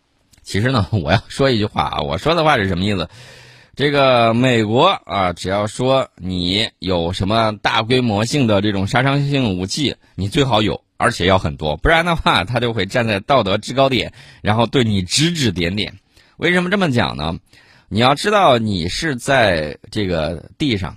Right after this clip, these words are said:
啊，在这个乌克兰，在这个北约东部的这个前线不断的这个挤压俄罗斯的这个空间，战略空间。然后呢，你说俄罗斯你不能这样，不能那样，你觉得他会听你的吗？显然不会啊，然后他肯定会有反-，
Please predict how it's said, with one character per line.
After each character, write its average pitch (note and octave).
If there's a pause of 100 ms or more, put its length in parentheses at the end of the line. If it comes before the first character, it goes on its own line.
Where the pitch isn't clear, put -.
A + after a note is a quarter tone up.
(140)
啊， E2
在 E2+
这 F2+
个 E2+
乌 G#2
克 -
兰， E2+
在 F#2+
这 F#2
个 D#2+
北 F2
约 A2+ (120)
东 F#3+
部 E3+
的 A2
这 G2+
个 F2+
前 F2+
线 F#2+
不 G2
断 C#3
的 F#2
这 F2+
个 E2+
挤 E2
压 G#2+
俄 G2
罗 G2+
斯 -
的 F#2+
这 F2+
个 D#2+
空 A2
间， A2+
战 B2
略 F#2
空 F#2+
间。 A2 (420)
然 A2+
后 E3
呢， C#3+
你 G2+
说 B2+
俄 B2
罗 A#2+
斯 B2
你 A#2+
不 G#2
能 C#3
这 E3
样， C3
不 A#2
能 C3+
那 D#3+
样， B2 (500)
你 F#2
觉 G2+
得 A#2+
他 D#3
会 C3
听 A#2+
你 A2
的 C#2+
吗？ C#2+
显 F2
然 G#2+
不 G2
会 F2
啊， D#2+
然 F#2
后 A2
他 A#2
肯 A2+
定 G#2+
会 C3
有 F2+
反-， -